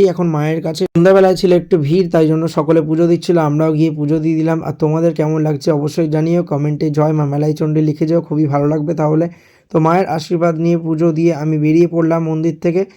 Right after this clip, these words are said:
যেহেতু সকালে গিয়েছিলাম উলুবেড়িয়া কালীবাড়ি স্নান করতে, তাই জন্য গঙ্গা স্নান করে এসে মায়ের কাছে পুজো দিতে চলে এলাম। কালীবাড়িতেও পুজো দিতে এসেছিলাম, কারণ কাল বাদ পরশু হচ্ছে কার্তিক পুজো, তার জন্য। আর আমি চলে এসেছিলাম আর একটা জিনিস কেনার জন্য এই পেতল কাঁসারের দোকানে।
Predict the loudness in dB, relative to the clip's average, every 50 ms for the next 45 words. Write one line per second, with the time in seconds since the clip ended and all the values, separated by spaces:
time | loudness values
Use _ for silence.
0 | _ _ _ _ _ 2 4 4 6 4 2 0 0 2 2 4 4 4 4 4
1 | 4 4 2 2 2 2 2 2 2 4 4 2 2 2 2 2 2 2 0 0
2 | 0 2 2 2 2 2 2 0 2 2 2 2 2 2 0 0 0 -2 0 0
3 | 0 0 0 -2 -4 -2 0 -2 0 0 0 0 2 2 0 0 -2 -2 0 0
4 | 0 0 0 -2 -2 -2 -2 -2 0 0 0 -2 -2 -4 -2 0 2 4 4 4
5 | 4 2 0 -2 -4 -8 -16 _ _ -4 0 0 2 4 4 2 2 0 -2 -2
6 | 0 0 0 0 0 0 0 0 -2 -2 0 0 0 2 2 0 0 0 0 -2
7 | 0 -2 -2 -2 -2 -2 0 0 -2 -2 -2 -2 -4 -4 -4 -2 -2 -2 -2 -2
8 | -2 -2 -2 -2 -4 -8 -6 -6 -6 -6 -4 -2 -2 -2 -2 -2 -4 -4 -4 -2
9 | -2 -2 -2 -4 -6 -8 -12 _ _ _ _ _ 2 2 4 4 2 2 2 2
10 | 2 2 0 0 -2 0 0 0 -2 -2 -2 -2 -2 -2 -2 -2 0 -2 -2 -2
11 | -2 -2 0 0 0 0 0 0 0 2 0 0 0 0 -2 -2 -2 -4 -4 -4
12 | -6 -4 -2 -2 -2 0 -2 -2 0 0 0 0 0